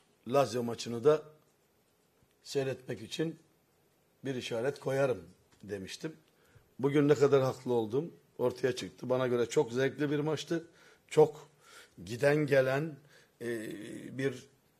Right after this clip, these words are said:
e, iki tane, e, strateji, e, çarpışan, e,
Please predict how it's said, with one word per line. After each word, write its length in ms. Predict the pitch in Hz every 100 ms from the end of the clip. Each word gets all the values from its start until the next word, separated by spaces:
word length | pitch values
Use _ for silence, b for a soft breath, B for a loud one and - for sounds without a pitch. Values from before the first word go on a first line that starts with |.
| -
e, 300 | 139 123 117
iki 340 | - - 143
tane, 360 | - 131 127 127 127 - b b _
e, 300 | - - 71
strateji, 840 | - - 131 131 139 120 117 143 156 - b b b _
e, 180 | - 110
çarpışan, 680 | 110 127 120 - - 131 156 - b b b
e, 60 | -